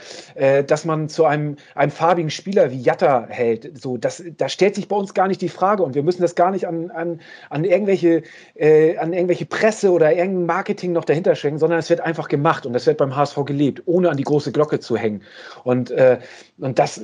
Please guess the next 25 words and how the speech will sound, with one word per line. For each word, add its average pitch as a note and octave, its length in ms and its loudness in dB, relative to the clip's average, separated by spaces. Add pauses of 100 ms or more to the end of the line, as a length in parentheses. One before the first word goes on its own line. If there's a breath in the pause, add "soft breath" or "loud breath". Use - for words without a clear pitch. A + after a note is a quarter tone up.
(120)
da C3+ 160 2
bin E3 160 -2
ich D3+ 120 -2
einfach D#3 160 2
so G3 100 -4
unheimlich E3 380 0
stolz D3+ 300 2
drauf B2+ 260 -2
und C3 220 -8
ich B2+ 240 -8
muss D#3+ 260 0
nicht E3+ 340 -4
alles, G3 380 2 (460 soft breath)
egal E3+ 400 2
was F#3 140 -2
ich C#3+ 100 -6
mache, E3+ 240 0
immer F3 420 0
unter D#3+ 300 2
der, D#3 360 2 (360 soft breath)
der, D3 360 2
äh, E3+ 200 -4
politisch E3 580 -8
korrekten, E3+ 640 -2
ähm, D3 580 0